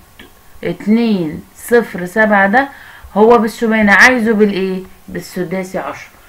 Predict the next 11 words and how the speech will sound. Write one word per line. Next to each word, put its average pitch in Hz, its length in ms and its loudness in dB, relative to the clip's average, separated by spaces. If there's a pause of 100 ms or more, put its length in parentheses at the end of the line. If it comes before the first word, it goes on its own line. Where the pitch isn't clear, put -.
(120)
طب 196 160 0
احنا 233 240 2
خدنا 214 520 2
كل 226 220 2
التحويلات 214 800 0 (340)
ما 180 140 0
عدا 196 340 4
من 220 280 0
الثماني 214 600 0
للسداسي 185 560 -6
عشرة. 135 240 -10